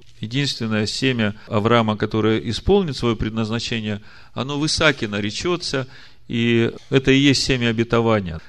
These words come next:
И о Исааке, о его духовности, и о нас, духовных возрожденных.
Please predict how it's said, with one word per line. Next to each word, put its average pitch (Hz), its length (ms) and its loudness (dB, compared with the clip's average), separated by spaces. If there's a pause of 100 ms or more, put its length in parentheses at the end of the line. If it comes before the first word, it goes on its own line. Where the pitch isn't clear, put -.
(160)
И 110 260 0
о 104 340 0
Исааке, 123 680 2
о 98 380 -2
его 107 260 -2
духовности, 117 840 0 (320)
и 101 340 -2 (200)
о 107 120 -2
нас, 123 260 2
духовных 104 520 -4
возрожденных. 135 680 0